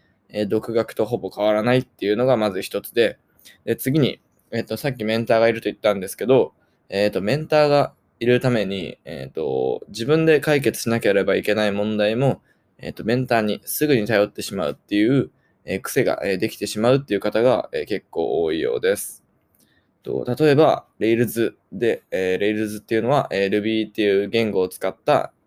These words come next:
えーと、まあ、フレームワークみたいなものなんですけども、Railsで何かアプリケーションを作ってる時に、まあ、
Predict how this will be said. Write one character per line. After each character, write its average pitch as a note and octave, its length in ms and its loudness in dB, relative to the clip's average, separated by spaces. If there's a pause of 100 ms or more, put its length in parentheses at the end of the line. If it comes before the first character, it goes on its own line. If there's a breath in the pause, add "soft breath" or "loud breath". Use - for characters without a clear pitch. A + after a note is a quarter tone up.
(120)
え G2+ 120 -4
ー G#2 60 -6
と、 - 140 -12
ま F#2+ 80 -4
あ、 - 20 -6
フ - 120 -6
レ A#2 120 4
ー - 20 0
ム G#2+ 120 0
ワ F#2+ 100 -2
ー G2 60 -8
ク - 80 -14
み F#2 80 -10
た D#2+ 120 -4
い D#2+ 60 -4
な D2+ 80 -8
も G#2+ 160 -4
の G#2+ 100 -2
な G2 120 -4
ん C#2+ 100 -12
で - 80 -10
す - 80 -12
け - 80 -8
ど E2 100 -12
も、 A#2+ 240 0 (360 soft breath)
Rails C#3 420 2
で B2 220 0 (240)
何 C3 180 2
か - 280 -4
ア A#2+ 100 -6
プ - 80 -8
リ A#2+ 100 0
ケ B2+ 140 0
ー - 20 -2
シ B2+ 100 -6
ョ A2 40 -4
ン G2 60 -8
を - 20 -16
作 - 180 -10
っ - 20 -6
て - 160 -8
る G2+ 100 -8
時 - 220 -10
に、 B2 200 -2 (160)
ま G#2 340 -4
あ、 - 0 -